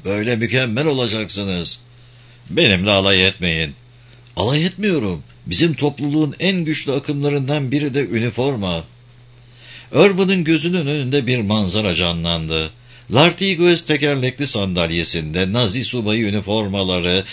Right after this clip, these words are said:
ve lateks atletler giymiş bir topluluğa hükmediyordu. Aklına Di Greco ile askerleri geldi. İki guru, iki topluluk.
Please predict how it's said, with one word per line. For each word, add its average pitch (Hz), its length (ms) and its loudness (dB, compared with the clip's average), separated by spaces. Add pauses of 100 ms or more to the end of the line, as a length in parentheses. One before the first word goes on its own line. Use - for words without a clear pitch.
(140)
ve 135 200 2
lateks 143 420 2
atletler 139 640 -2
giymiş 117 540 -2
bir 120 160 2
topluluğa 113 600 0
hükmediyordu. 90 920 -2 (640)
Aklına 185 540 4
Di 175 220 2
Greco 170 500 2
ile 87 160 2
askerleri 104 680 0
geldi. 85 560 0
İki 156 260 0
guru, 113 360 -2
iki 127 300 -4
topluluk. 90 560 -2